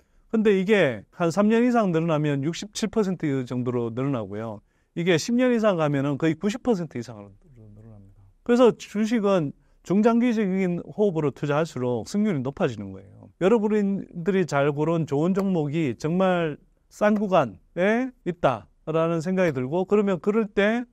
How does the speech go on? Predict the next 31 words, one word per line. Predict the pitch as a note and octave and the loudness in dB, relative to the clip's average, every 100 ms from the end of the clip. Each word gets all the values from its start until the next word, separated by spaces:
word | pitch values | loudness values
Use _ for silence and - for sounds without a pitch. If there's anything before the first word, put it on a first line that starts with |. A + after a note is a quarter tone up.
| - | -2
저위험 | D#3+ G3 G#3+ | 2 4 4
고수익 | E3 D#3 F3+ D#3+ - F#3+ - | 2 2 2 -2 -4 -4 -4
구간, | A#2+ G#2+ F#2+ | -10 -10 -4
즉 | D#3 C#3+ _ _ _ _ - | 0 0 _ _ _ _ -10
추가적인 | - B3 B3+ A#3+ A3+ G#3+ | 4 6 6 4 2 2
손실의 | G#3 A#3 G#3+ A#3+ A#3 A3+ A3 G#3+ G3 - _ _ _ F3 G3+ G3 | 2 0 2 0 2 2 0 -2 -6 -14 _ _ _ -4 2 4
여지는 | D#3+ E3 G3 - | 4 2 0 -4
커 | A3 | -2
보이지 | A3+ G#3 F3 | 0 0 0
않는데, | C3 C#3+ E3 F3 A#3 C#4 _ _ _ - | 0 -2 0 0 0 -2 _ _ _ -6
예, | D#3 C3+ | -2 -2
오르면 | - D#3+ E3+ A3 G#3+ G#3 | -2 0 2 4 2 0
주가가 | F#3+ F#3+ E3+ | 2 4 4
세 | - G3 | 2 0
배, | G3+ | 2
네 | F3 | 2
배 | D#3 D#3+ | 2 0
이상으로 | D#3+ C#3+ C3 | 0 -2 -4
되게 | B2 B2 - | -4 -8 -8
커질 | - A#3 G3+ A3 G3 D#3 | -2 -2 0 0 0 -2
수 | - D#3+ | -4 -4
있는 | B2 A#2 | -4 -4
그런 | C#3+ E3+ E3 | -2 -2 -2
구간에서는 | A#2 B2 B2 B2 A#2+ G#2 F#3+ A3+ B3+ A#3 C#4+ C#4+ _ - _ _ | -6 -6 -4 -4 -6 -2 -2 -2 0 2 2 -2 _ -20 _ _
마음 | - E3+ G#3 | 0 2 2
편하게 | A3+ A3+ G#3+ | 2 2 2
비중을 | D#3+ F#3+ A3+ G#3+ | 0 0 0 0
실어서 | A3 E3+ | -2 -4
투자할 | - E3 E3+ | -4 -4 -4
수가 | - A#2+ | -4 -8
있잖아요. | G#2 G#2 G2+ | -10 -12 -14